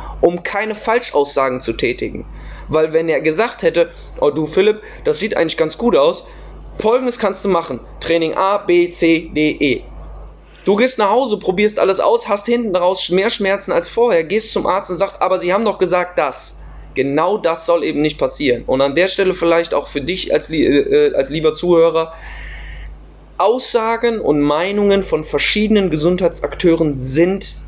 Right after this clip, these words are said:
wichtig. Gar keine Frage, ein M-R-T-Bild ist wichtig. Vergiss aber bitte nicht,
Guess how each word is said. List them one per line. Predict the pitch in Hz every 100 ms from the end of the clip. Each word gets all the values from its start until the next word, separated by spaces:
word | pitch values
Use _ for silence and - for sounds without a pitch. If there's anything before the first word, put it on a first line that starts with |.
| -
wichtig. | 147 196 214 - - - - - - - - - 123 131
Gar | 190 220
keine | 254 220
Frage, | - - 202 143 110 -
ein | 143 143
M-R-T-Bild | - 170 127 170 - 220 160 127 -
ist | 202 214 - 131
wichtig. | 170 202 - 113 - - - - - - - - -
Vergiss | - 151 131 135 247 - -
aber | 143 147
bitte | 143 170 170 156
nicht, | 160 202 - -